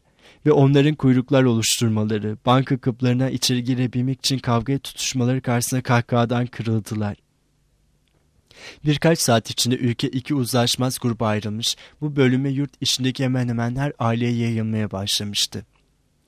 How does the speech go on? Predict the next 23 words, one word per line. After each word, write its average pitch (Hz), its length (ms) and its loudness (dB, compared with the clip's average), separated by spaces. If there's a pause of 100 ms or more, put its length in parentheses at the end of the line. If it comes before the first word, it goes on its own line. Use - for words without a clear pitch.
(320)
Senatör 165 400 2
Trueba 160 520 -2
geceyi 127 420 2
yandaşların 131 640 2
zoruyla 131 420 0
parti 127 380 -2
merkezinde 123 600 0
geçirdi. 107 560 -4 (420)
Dışarı 143 300 6
çıkarsa 151 520 0
kalabalığın 123 540 2
onu 127 220 -2
tanıyarak 123 540 0 (300)
ilk 147 220 2
lamba 135 340 2
direğin 123 280 0
asacağından 117 640 -2
korktu 113 180 -6
korkuyorlardı. 104 640 -6 (720)
Trueba 143 420 4
kızmaktan 131 600 -2
çok - 240 -4
şaşırmıştı. 107 720 -2